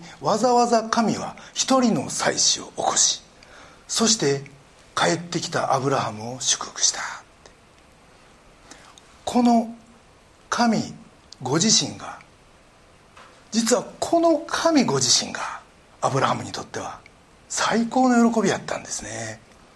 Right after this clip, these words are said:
神が共におられるって、神自らが自分を祝福してくださってるって、これはアブラハムも予想もせんかった最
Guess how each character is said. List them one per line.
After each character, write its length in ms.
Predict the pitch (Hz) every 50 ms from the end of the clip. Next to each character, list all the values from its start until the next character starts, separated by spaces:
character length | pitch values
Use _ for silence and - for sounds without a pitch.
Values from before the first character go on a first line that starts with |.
| - - - _ _ _ - - _ _ - - - - - - _ _ _ _ _ _ _ _ _ - - -
神 240 | - - 254 240 220
が 140 | - - -
共 260 | - - 214 220 220
に 80 | 214
お 80 | 208 202
ら 120 | 196 190
れ 100 | 180 175
る 80 | 165 165
っ 20 |
て、 280 | - - - - - - - _ _ _ - _ _ _ _ _ _ _ _ _ _ _ _ - - - - - - - - - - - - - - - _ -
神 280 | - - 370 370 359 311
自 240 | 277 294 302 262 185
ら 180 | 180 160 143
が 80 | 123 127
自 160 | - - 120
分 120 | 107 120 120
を 160 | 123 117 -
祝 220 | - - - 160
福 140 | 131 - 131
し 60 | 139
て 60 | -
く 80 | 120 131
だ 100 | 120 113
さ 100 | - 120
っ 60 | 107 -
て 120 | - -
る 100 | - -
っ 20 |
て、 240 | - - - - - - - - _ - - _ - - _ _ _ _ _ _ _ _ _ _ _ _ _ - - - _ _ _ _ _ _ _ _ _ _ _ _ _ _ _ _ _ _ _ _ _ _ _ _ _ _ _ _ _ _ _ _ _ _ _ _ _ _ - - _ _ - - - _ _ - - - -
こ 140 | - - 139
れ 80 | 147 151
は 160 | 147 147 165
ア 60 | 175
ブ 100 | 190 220
ラ 60 | 220
ハ 140 | - - 131
ム 80 | 107 98
も 200 | 90 - - - -
予 200 | 127 131 156 -
想 300 | - - - - 320 320
も 140 | 311 - -
せ 120 | 143 127
ん 60 | 117
か 120 | - - -
っ 40 | - -
た 120 | - -
最 400 | - - - 247 285 294 285